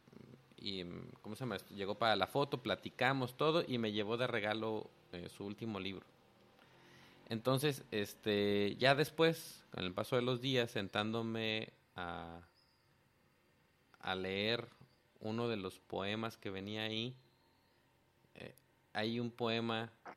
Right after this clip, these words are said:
eh, en, en especial que habla, eh, de, de una pérdida, y en ese momento, eh, se conectaron como que diferentes neuronas de mi cerebro,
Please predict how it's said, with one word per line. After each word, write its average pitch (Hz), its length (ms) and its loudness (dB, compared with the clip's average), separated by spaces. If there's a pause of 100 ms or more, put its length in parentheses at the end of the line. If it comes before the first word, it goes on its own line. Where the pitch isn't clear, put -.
(220)
eh, 92 280 -10
en, 92 280 -8 (120)
en 87 100 -8
especial 101 600 -4
que 98 120 -6
habla, 95 420 -4 (800)
eh, 87 440 -10 (180)
de, 90 340 -6
de 92 140 -4
una 104 280 -2
pérdida, 104 640 0 (1000)
y 92 840 -4 (160)
en 110 240 0
ese 131 260 0
momento, 131 800 -2 (920)
eh, 90 500 -4 (960)
se 127 220 -2
conectaron 131 920 0 (340)
como 104 320 -4
que 104 200 -2
diferentes 117 580 0
neuronas 120 540 2
de 113 100 2
mi 98 120 -2
cerebro, 107 520 0